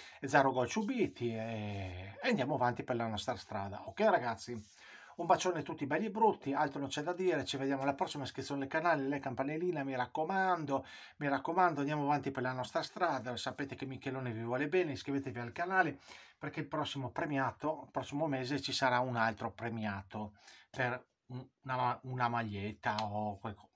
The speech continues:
la maglietta, diciamo la maglietta originale della tua squadra del cuore, tipo questa.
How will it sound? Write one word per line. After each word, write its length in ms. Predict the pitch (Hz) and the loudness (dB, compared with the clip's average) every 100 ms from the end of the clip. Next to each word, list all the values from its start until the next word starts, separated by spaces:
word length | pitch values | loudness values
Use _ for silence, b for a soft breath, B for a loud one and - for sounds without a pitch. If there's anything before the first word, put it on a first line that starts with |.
| _ _ _ - | _ _ _ 4
la 120 | 156 | 6
maglietta, 440 | 160 135 123 104 | 8 6 0 -2
diciamo 360 | 120 120 139 139 | -4 -2 -2 0
la 100 | 127 | 0
maglietta 640 | 127 113 117 120 127 127 - B B B B | -2 -4 -6 -4 -2 -4 -4 B B B B
originale 680 | 139 139 135 139 131 139 139 | -2 0 0 0 2 2 0
della 220 | 131 123 | -2 -2
tua 160 | 123 | -4
squadra 400 | - - 127 120 | -4 -4 -4 -4
del 180 | 117 123 | -8 -10
cuore, 420 | - 101 80 95 | -8 -10 -10 -14
tipo 300 | - 160 170 | -14 -6 -6
questa. 580 | - 104 92 - 110 98 | -6 -12 -10 -12 -12 -14